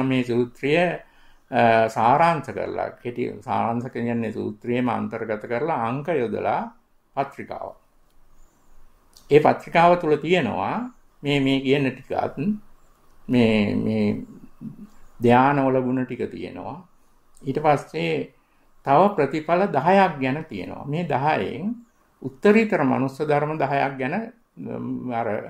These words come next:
පංචාභිඥා, අෂ්ට සමාපatti වල තියෙන මූලික ලක්ෂණ ටිකක් මේකේ තියෙනවා. අවසානයේ තියෙනවා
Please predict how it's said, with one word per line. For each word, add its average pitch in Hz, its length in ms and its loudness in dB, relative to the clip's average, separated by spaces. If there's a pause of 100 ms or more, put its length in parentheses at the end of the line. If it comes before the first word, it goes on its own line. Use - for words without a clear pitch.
(440)
පංචාභිඥා, 135 880 2 (140)
අෂ්ට 147 260 -6
සමාපatti 139 720 -4
වල 127 200 -2
තියෙන 127 300 -6
මූලික 151 320 -6
ලක්ෂණ 135 420 -2
ටිකක් 123 260 -10
මේකේ 151 300 -10
තියෙනවා. 101 460 -8
අවසානයේ 175 500 -2
තියෙනවා 104 480 -6